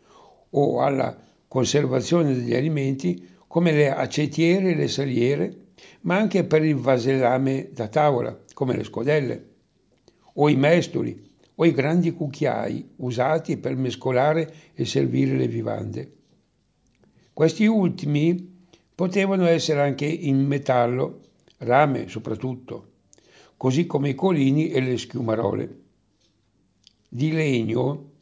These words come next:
spesso decorato, ma talvolta anche, eh, di osso, erano pure i manici dei coltelli in metallo che i commensali usavano comunemente insieme con i cucchiai o con le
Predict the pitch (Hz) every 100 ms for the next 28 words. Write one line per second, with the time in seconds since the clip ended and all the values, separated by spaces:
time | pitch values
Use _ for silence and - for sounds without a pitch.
0 | _ _ - 127 135 135 123 127 - -
1 | - _ _ 113 123 143 135 123 117 101
2 | - 139 147 - 135 135 127 113 135 139
3 | 135 123 120 - 120 - - - _ _
4 | _ 107 117 113 117 120 113 135 120 -
5 | - 160 175 - _ _ 175 185 185 185
6 | 185 208 180 160 147 143 147 147 151 139
7 | 139 - 143 135 131 123 127 143 - -
8 | _ _ 139 120 123 123 120 135 156 -
9 | 127 120 - 127 127 - 147 156 147 127
10 | 123 139 131 - 131 123 147 165 131 131
11 | 156 151 - - _ _ _ _ _ 139
12 | 120 151 160 147 139 131 135 147 156 131
13 | 127 127 131 127 - 123 123 120 117